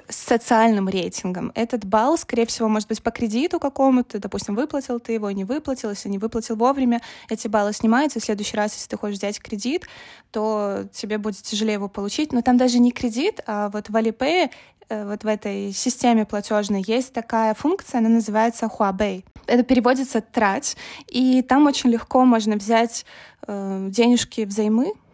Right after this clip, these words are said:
Это как у нас какая-нибудь карта-купилка,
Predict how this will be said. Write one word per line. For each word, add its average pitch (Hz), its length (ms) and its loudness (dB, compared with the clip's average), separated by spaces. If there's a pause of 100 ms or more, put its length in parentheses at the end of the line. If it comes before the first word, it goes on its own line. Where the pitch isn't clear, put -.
(420)
Это 233 160 -2
как 247 260 -6
у 262 40 2
нас 240 260 0
какая-нибудь 214 540 -6
карта-купилка, 262 1120 0